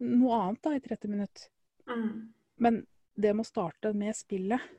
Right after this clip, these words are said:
Speaker 1: i tretti minutter, det er jo, det er i hvert fall det jeg skal gjøre nå.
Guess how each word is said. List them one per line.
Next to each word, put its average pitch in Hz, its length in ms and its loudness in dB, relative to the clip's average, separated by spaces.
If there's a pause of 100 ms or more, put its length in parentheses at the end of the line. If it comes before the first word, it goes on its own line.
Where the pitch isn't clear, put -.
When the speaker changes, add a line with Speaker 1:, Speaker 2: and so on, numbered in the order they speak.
(680)
Speaker 1:
i 208 100 6
tretti - 260 -4
minutter, 185 340 0
det 190 100 4
er 180 180 2
jo, 185 320 -2 (600)
det 208 100 4
er 190 60 4
i 185 40 4
hvert 170 140 0
fall 185 100 -2
det 180 140 0
jeg 175 60 -2
skal - 180 -10
gjøre 180 180 -4
nå. 214 140 2